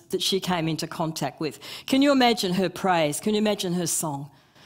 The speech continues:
Can you imagine her joy that she would have then imparted and transmitted? Psalm seventy-one five says this, "For you are my hope, O Lord God. You are my trust from my youth." You can imagine that echoes the words of David, that psalm.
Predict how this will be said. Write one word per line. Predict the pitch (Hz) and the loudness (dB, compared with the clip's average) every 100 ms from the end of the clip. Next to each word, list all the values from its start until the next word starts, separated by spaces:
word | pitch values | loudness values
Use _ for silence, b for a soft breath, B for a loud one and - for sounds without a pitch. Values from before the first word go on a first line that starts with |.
| b - | b 0
Can | 214 | 2
you | 214 | 4
imagine | 214 208 180 | 4 2 0
her | 190 175 | 0 0
joy | - 180 185 160 | 0 0 0 0
that | 170 | -2
she | - 185 | -2 0
would | 170 | 2
have | 165 156 | 0 0
then | 175 147 | 0 0
imparted | 220 165 - 170 160 165 151 | -2 -4 -2 -2 0 -2 -4
and | 156 | -6
transmitted? | - 160 151 - 156 156 147 _ B B B B B B B B B B _ _ _ - | -4 -4 -4 -4 -4 -6 -10 _ B B B B B B B B B B _ _ _ -6
Psalm | - 277 262 | 6 6 6
seventy-one | - 262 269 262 240 233 | 6 4 6 6 6 4
five | - 233 190 156 160 - | 4 6 6 4 0 -6
says | - 214 185 - | 0 2 2 0
this, | 165 - - - _ - B B | -2 -2 -4 -8 _ -20 B B
"For | 240 | 2
you | 269 339 | 6 8
are | 294 | 8
my | 233 190 | 8 6
hope, | 190 185 170 175 | 4 0 2 2
O | 165 | 2
Lord | 165 160 160 | 2 -2 -2
God. | 170 170 180 208 | -2 -2 -2 0
You | 226 | 4
are | 220 190 | 4 4
my | 170 | 2
trust | 170 - 170 - - | 2 -2 -2 -2 -2
from | 160 | -2
my | 160 151 | 0 0
youth." | 151 143 - - B B B | -2 -2 -6 -12 B B B
You | 202 | -2
can | 208 208 | 0 2
imagine | 214 226 214 170 | 4 4 2 2
that | 208 220 | 4 4
echoes | 208 202 180 165 | 4 2 0 0
the | 175 | 0
words | 175 170 165 | 0 -2 -4
of | |
David, | 156 170 170 156 151 | -2 0 0 -2 -4
that | 160 | -4
psalm. | - 165 156 151 | -4 -2 -2 -4